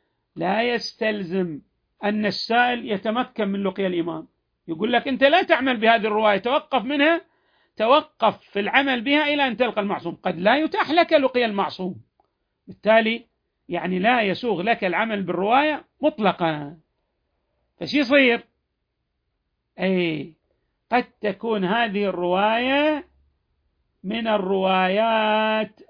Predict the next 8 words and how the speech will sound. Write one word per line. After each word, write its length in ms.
الدالة 880
على 440
العمل 460
بها 360
في 240
زمن 480
حضور 480
المعصوم. 1700